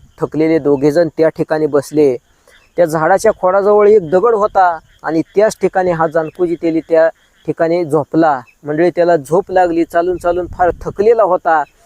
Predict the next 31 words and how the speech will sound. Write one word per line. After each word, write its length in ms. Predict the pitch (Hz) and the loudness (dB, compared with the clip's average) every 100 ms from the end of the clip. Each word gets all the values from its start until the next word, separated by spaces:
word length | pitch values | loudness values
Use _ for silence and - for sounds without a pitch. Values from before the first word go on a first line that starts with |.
| _ _ | _ _
आणि 200 | 139 151 | -4 -2
झोपलेला 540 | 131 135 - 160 160 147 | -2 -6 -2 0 2 0
असतानाच 480 | 131 - 151 151 - | -2 -6 -2 -2 -2
त्याला 200 | 151 143 | -2 -2
स्वप्न 400 | 131 - 170 165 | -2 -4 -6 -2
पडलं 480 | 156 156 151 139 135 127 _ _ - | -2 0 0 2 2 0 _ _ -8
आणि 160 | 135 135 - | -4 -4 -2
त्या 120 | 151 | -2
ठिकाणी 440 | 143 147 143 143 | -2 -6 -4 -4
स्वप्नामध्ये 560 | - 139 139 143 143 139 - | -6 -6 -4 -6 -4 -6 -4
परत 280 | 143 151 - | 0 0 0
एकदा 220 | 143 139 | -2 -2
तुळजापूरची 600 | 131 139 135 139 143 - | -2 -4 -4 -4 -4 -8
तुळजा 320 | 135 135 131 123 | -6 -4 -2 -2
भवानी 380 | 117 135 165 | -2 -4 -4
माता 360 | 151 147 143 139 | -2 -4 2 2
आली, 260 | 131 131 123 | 2 -2 -6
ती 400 | _ _ - 139 | _ _ -2 0
आदिमाया 480 | 127 135 131 127 123 | 2 0 2 2 0
शक्ती 380 | 139 - 160 | -4 -6 0
आली 240 | 151 139 139 | 0 2 0
आणि 180 | 131 131 | 0 -4
म्हणाली 500 | 120 131 143 139 120 _ _ _ | -4 -2 -2 -6 -10 _ _ _
की, 60 | 135 | -10
"भक्ता, 560 | 123 - - 135 131 117 _ _ | -8 -12 -2 0 0 -2 _ _
तुझ्या 200 | 143 139 | -4 -2
भक्तीवरती 540 | 127 101 - 143 135 131 | -2 -4 -2 -2 0 -2
मी 100 | 135 - | -6 -4
फार 180 | 143 139 | -4 -4
प्रसन्न 540 | - 131 - 156 156 | -4 -8 -4 -4 -2
आहे 460 | 156 143 147 139 | -2 -2 0 -2